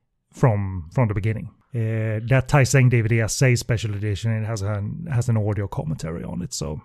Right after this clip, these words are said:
there, it's not like they produced any retrospective, uh, uh, interviews with, uh, cast and crew or anything.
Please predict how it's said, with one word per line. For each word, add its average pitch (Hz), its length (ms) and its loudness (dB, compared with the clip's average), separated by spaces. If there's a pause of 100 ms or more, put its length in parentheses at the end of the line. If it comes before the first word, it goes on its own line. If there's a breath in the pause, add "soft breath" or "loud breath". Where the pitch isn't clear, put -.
(220)
there, 120 220 -4
it's 113 240 -6
not 110 160 0
like 101 140 -2
they 110 100 -2
produced 113 440 0
any 101 260 -4
retrospective, 104 880 -4
uh, 92 200 -8 (760)
uh, 151 140 -8
interviews 113 520 2
with, - 260 -4
uh, 101 260 0 (200)
cast 120 220 2
and 117 80 0
crew 107 240 0
or 131 100 -4
anything. 151 320 -4